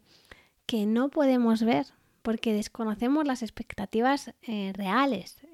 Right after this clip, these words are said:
Eh, ¿qué esperar para cada momento de desarrollo de los niños y las niñas? Aquí Montessori es un filón, <laughs> sobre todo cuando lo combinamos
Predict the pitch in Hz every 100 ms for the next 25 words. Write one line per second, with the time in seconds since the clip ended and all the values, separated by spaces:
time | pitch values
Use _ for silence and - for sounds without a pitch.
0 | 208 202 196 247 254 - 294 226 277 -
1 | 254 240 220 208 214 208 214 233 254 240
2 | 220 214 240 240 214 226 240 233 220 196
3 | 226 247 208 - - - - - - -
4 | 214 240 262 - 240 233 226 208 202 240
5 | 247 262 - 226 247 233 214 202 226 277
6 | 285 262 254 254 254 277 247 247 226 226
7 | 233 226 208 214 226 233